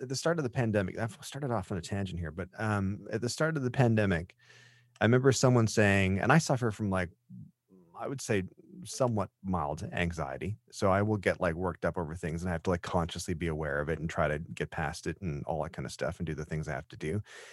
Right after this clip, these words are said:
Um, but I remember <laughs> someone joking at the beginning of the pandemic saying,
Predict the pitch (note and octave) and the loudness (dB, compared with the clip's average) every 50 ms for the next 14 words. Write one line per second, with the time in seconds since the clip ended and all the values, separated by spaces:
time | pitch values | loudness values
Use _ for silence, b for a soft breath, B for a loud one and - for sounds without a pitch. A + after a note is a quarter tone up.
0 | B B B B _ - E2 E2 E2 E2 D#2+ D#2+ D#2 D#2 F2+ - - _ _ _ | B B B B _ -4 -2 -2 -2 -2 -2 -2 -4 -6 -6 -8 -12 _ _ _
1 | _ _ _ - A2+ A2 A#2+ C3+ C#3+ D#3+ D#3 - - - - D#3 D#3 D3 C#3 A#2 | _ _ _ -4 0 2 6 8 10 10 8 8 4 4 6 6 8 6 6 4
2 | G#2 A#2 A#2+ B2 - - A#2+ G2 D#2+ F2 E2+ F#2 F#2+ G#2+ G#2 G#2 G2+ F2+ F2+ - | 4 4 4 4 4 2 0 0 0 -2 -2 0 0 2 2 2 2 0 -2 -2
3 | - - E2+ E2+ D#2+ - G#2+ F2+ E2+ G#2+ A2 A2+ G2+ E2 - - - G#2 F#2 F#2 | -4 -6 -6 -4 -2 0 0 2 2 2 2 2 0 -2 -2 -4 -4 -2 0 0
4 | F2+ E2+ E2 D#2+ F2 | 0 0 -2 -4 -6